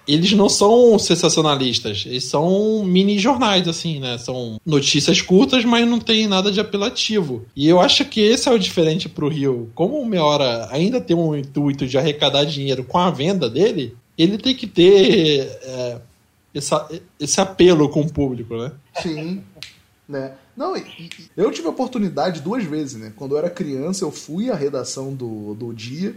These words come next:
Speaker 2: quando ainda não existia o Meia Hora, e fui lá na fábrica, né, onde era impresso o jornal, ganhei até um negativo do jornal lá,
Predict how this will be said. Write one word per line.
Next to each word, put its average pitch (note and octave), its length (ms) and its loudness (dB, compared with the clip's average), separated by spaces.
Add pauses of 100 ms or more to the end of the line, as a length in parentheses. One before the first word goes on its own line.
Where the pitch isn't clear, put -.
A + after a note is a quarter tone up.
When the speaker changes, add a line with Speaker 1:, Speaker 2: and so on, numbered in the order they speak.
(100)
Speaker 2:
quando B2 240 -10
ainda B2+ 240 -6
não B2 100 -10
existia B2 420 -10
o C3 40 -8
Meia A2 200 -12
Hora, C#3 220 -6
e C3 40 -8
fui C#3+ 180 -12
lá C3 140 -6
na D3 120 -8
fábrica, C#3+ 560 -6
né, C3 120 -12
onde A#2 240 -12
era A#2 120 -10
impresso A#2 420 -12
o A2+ 40 -16
jornal, A2+ 520 -12 (300)
ganhei C#3 240 -6
até C#3 220 -4
um E3+ 100 -2
negativo D3+ 680 -4
do B2 120 -8
jornal A2+ 580 -8
lá, B2+ 280 -10